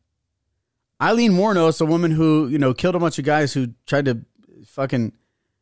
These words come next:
you know, anally rape her and do all this other shit. And, you know, even if it's alleged, even if, you know, we have no proof. She's a monster? You know, like, killer,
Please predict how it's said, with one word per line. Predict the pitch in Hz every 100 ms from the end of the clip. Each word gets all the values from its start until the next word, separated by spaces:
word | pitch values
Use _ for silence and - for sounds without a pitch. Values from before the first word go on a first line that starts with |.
| _ _ _ _ _ _ _ _ _ _ _
you | 151
know, | 117 104 - _ _ _ _ _ _ _ _ _ _
anally | 135 143 160 143
rape | 127 151
her | 131 110
and | 107
do | 113
all | 117
this | 110
other | 127
shit. | 117 - 92 -
And, | 95 92 -
you | 95
know, | 80 90
even | - 127 143
if | 139
it's | 131 127
alleged, | 117 127
even | 98 69 104 123
if, | 107 -
you | - 107 117
know, | 113 113
we | 120
have | 120
no | 127
proof. | 107 139 147 90 - _ _ _ _ _ _ _ _ _ _ _ _ _ _ _ _ _ _
She's | - 139
a | 104
monster? | 90 92 160 - 226 247 - _ _ _ _ _ _ _ _ _ _ _ _ _ _ _ _ _ _ _ _
You | 160
know, | 139
like, | 123 123 -
killer, | - - 185 110 101 160